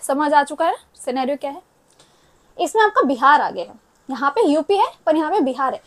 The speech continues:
बिहार के area के according अगर देखा जाए, बिहार का जितना एरिया है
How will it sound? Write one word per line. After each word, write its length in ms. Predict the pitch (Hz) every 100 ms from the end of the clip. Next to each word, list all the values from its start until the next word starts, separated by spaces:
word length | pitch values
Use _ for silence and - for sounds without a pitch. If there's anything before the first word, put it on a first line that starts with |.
| _ _ _
बिहार 460 | 214 285 254 311 427 -
के 60 | 403 453 -
area 280 | 311 330 415
के 100 | 415
according 440 | 403 330 294 330 330
अगर 120 | 349
देखा 300 | 247 254 311
जाए, 220 | 247 - - _ _ _ _
बिहार 300 | 233 226 269
का 140 | 302 339
जितना 360 | 285 254 247 -
एरिया 280 | - 294 370
है 280 | 339 254 240